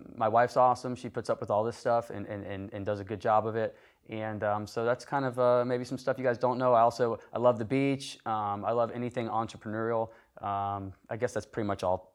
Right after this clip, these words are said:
obvious stuff, but, um, that's it. And, and just so you guys know, obviously, uh, uh, probably one, one thing that's probably the most standout. I don't usually dress like this. I actually dress pretty normal most of the time. This is, uh, this is actually more, uh, for, for the, obviously the, uh, the theme of the show. So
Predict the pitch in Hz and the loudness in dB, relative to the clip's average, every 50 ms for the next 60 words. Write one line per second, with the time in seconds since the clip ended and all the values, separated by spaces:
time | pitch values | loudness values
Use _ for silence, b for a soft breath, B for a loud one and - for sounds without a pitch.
0 | _ - 101 95 95 101 95 - - - 98 95 - - - 101 92 - b b | _ 0 0 0 0 -2 -4 -6 -4 -2 -2 -2 -2 -4 -4 -4 -4 -4 b b
1 | b b b _ - 101 95 98 98 - _ - - - - 123 123 - - - | b b b _ -4 -4 -4 -4 -6 -8 _ -6 -4 0 2 2 2 2 0 -2
2 | 135 135 139 147 156 139 147 147 - - 156 151 139 127 - 135 95 110 120 135 | -2 -2 0 -2 -2 -2 -2 -4 -4 0 2 4 4 4 4 4 6 6 6 4
3 | 135 - 160 143 B B B B - 113 113 110 101 - 113 - - 127 - - | 2 -2 -6 -6 B B B B 4 6 6 6 6 4 2 2 2 2 2 0
4 | - - 131 - - 147 147 147 139 120 127 131 139 131 131 127 120 80 123 120 | -4 -6 -4 2 4 4 6 6 4 4 4 4 2 0 -2 -4 -6 -4 -2 0
5 | 127 127 127 123 127 131 127 123 113 107 - - - - 120 117 110 107 110 110 | 0 0 0 0 0 0 0 0 -2 -4 -6 -2 2 2 4 4 2 2 0 0
6 | 113 - - - 123 120 120 120 123 123 123 B B B - 127 143 151 123 135 | -2 -2 -6 -4 -4 -2 0 2 2 2 0 B B B 6 6 6 6 6 4
7 | 127 120 120 98 - 98 92 - - 98 92 - 104 98 101 - - 110 107 107 | 2 0 0 -2 -2 -4 -4 -6 -8 -8 -8 -8 -10 -10 -10 -8 -6 -4 -4 -4
8 | 101 - - 107 98 98 - - 104 95 - - - 107 95 95 92 90 90 92 | -4 -6 -6 -8 -8 -8 -6 -6 -6 -6 -6 -6 -6 -6 -4 -4 -4 -4 -4 -6
9 | 92 92 95 98 - - 98 95 - 95 92 95 95 92 - 101 95 87 101 90 | -6 -8 -8 -8 -8 -10 -10 -6 -4 -4 -4 -4 -6 -8 -8 -10 -10 -8 -6 -6
10 | 92 90 B B B - 104 101 98 101 98 95 - - 101 95 90 92 92 92 | -6 -6 B B B -16 -14 -10 -6 -4 -4 -4 -6 -8 -8 -6 -4 -2 -2 -4
11 | 90 B B _ - 98 92 - - - 95 92 90 - - 104 98 90 92 90 | -4 B B _ -4 -2 -2 -2 -2 -4 -4 -4 -4 -6 -8 -8 -8 -6 -8 -10
12 | 90 - 101 98 95 104 98 - 107 95 95 95 95 90 92 95 95 107 - 113 | -10 -8 -8 -8 -8 -10 -10 -10 -10 -10 -10 -10 -10 -10 -10 -12 -12 -10 -10 -8
13 | 98 92 92 92 - - - - - - - - - 101 98 | -8 -8 -10 -12 -14 -14 -14 -12 -12 -14 -10 -6 -6 -4 -4